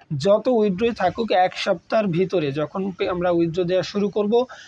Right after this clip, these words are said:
এক সপ্তাহের ভিতরে ক্রিপ্টোকারেন্সি, ব্যাংক উইথড্র, কার্ড উইথড্র,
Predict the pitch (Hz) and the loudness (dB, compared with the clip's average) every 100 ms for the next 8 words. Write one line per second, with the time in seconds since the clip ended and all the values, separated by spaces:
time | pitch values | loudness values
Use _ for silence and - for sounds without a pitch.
0 | - 175 175 - 170 - 202 180 196 214 | -4 -2 -2 -4 -2 -2 0 0 0 -2
1 | 214 185 170 190 185 185 180 - 208 190 | -2 -4 -2 -2 0 0 -2 -2 -2 0
2 | 156 156 185 185 202 175 170 202 196 - | 0 0 -2 0 0 -2 0 0 2 2
3 | 165 180 185 190 170 202 | 2 4 4 2 0 -4